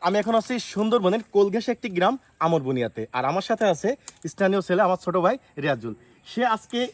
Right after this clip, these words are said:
এই যে, যে গাছটি আপনারা দেখছেন, দেখেন হুবহু দেখতে কিন্তু আনারস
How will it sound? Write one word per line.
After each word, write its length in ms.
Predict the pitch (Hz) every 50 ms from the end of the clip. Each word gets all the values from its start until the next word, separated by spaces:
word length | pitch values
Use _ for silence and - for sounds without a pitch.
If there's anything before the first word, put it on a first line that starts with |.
| - 190 190
এই 80 | 214 226 196 185
যে, 100 | 220 214 196 165
যে 80 | 190 196 196 196 160 139
গাছটি 240 | 165 165 175 - - 214
আপনারা 180 | 202 - 196 190 160
দেখছেন, 200 | 151 - - 202 175 147
দেখেন 180 | 165 - 160 113 - - _ - - _ _ _ -
হুবহু 260 | 233 202 254 269 277 214 180
দেখতে 160 | 202 - - 262 220
কিন্তু 180 | 269 220 151 170 214 - _ _ _ _ _ - 170 185
আনারস 240 | 196 208 208 202